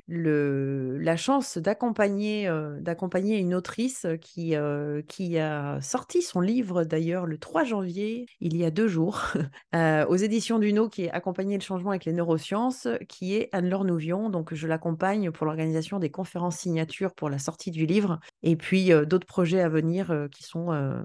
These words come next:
qui sont super, euh, super intéressants, super excitants. Et comme je disais tout à l'heure, euh, je n'aime pas la routine. Et, euh, c'est parfait puisque c'est, euh,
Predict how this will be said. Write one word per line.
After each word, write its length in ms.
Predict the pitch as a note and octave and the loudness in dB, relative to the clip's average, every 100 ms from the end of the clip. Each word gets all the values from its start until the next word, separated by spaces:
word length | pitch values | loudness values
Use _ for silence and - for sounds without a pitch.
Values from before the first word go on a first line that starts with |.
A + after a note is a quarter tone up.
| - | -10
qui 60 | - | -8
sont 120 | D3+ | -8
super, 560 | C#3 - F3+ F3+ F3+ E3 | -8 -6 -4 0 2 2
euh, 140 | C#3+ | -2
super 420 | C#3 F3 E3 E3 | -4 -4 0 2
intéressants, 640 | D#3+ D#3+ D3+ D3 - E3+ E3+ | 2 0 -2 -4 -2 0 0
super 320 | - E3 D#3+ | -4 -2 0
excitants. 540 | D#3 - D#3+ F3 F#3 | -2 -4 -2 2 2
Et 140 | D3 C3+ | 2 2
comme 200 | F#3+ F3+ | 2 2
je 60 | |
disais 240 | D#3+ D#3+ F3+ | 0 -2 -4
tout 200 | - D#3+ | -4 -2
à 60 | |
l'heure, 240 | D#3 F#3+ F#3 | 2 0 0
euh, 220 | D3 C#3 | -4 -6
je 120 | C#3+ | -6
n'aime 200 | D3+ D#3+ | -6 -2
pas 100 | F3 | -2
la 140 | F3+ | -2
routine. 460 | D#3 D3 - G3+ G#3+ - - - | -2 -6 -6 -2 -4 -4 -8 0
Et, 340 | F#3 G3+ G3 - | 4 4 2 0
euh, 420 | D3+ D3 C#3 C#3 | 2 2 0 -2
c'est 320 | C#3 D3+ D3 C#3 | -4 -2 0 0
parfait 500 | F3 E3+ - F#3+ G#3+ | -2 -4 -2 -2 0
puisque 400 | - - G3 F3+ | -6 -6 -4 -4
c'est, 320 | - E3+ D3+ | -4 0 0
euh, 320 | C#3+ C3 B2+ | 0 0 -2